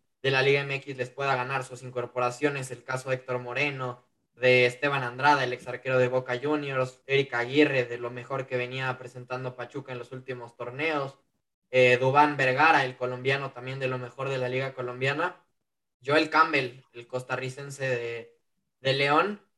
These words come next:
Se refuerza bastante bien el plantel de Monterrey, de por sí ya era un plantel tremendo, y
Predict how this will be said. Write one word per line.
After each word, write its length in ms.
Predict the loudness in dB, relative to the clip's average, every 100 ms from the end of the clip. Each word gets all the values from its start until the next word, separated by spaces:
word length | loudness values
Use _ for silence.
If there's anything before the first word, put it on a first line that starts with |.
| _ -4
Se 100 | -2
refuerza 540 | 0 2 2 4 4
bastante 500 | 4 4 2 2 -2
bien 280 | -2 -4 -4
el 340 | -6 -6 -8
plantel 340 | -6 -6 -2 -2
de 60 | -2
Monterrey, 460 | -6 -8 2 4
de 100 | 4
por 200 | 0 -6
sí 120 | 2
ya 100 | 2
era 120 | 2 -2
un 260 | -6 -10
plantel 420 | -8 -8 -6 -8 -6
tremendo, 680 | -8 -8 -4 -2 -2 -6 _ _ -10
y 560 | -6 -2 0 0 -2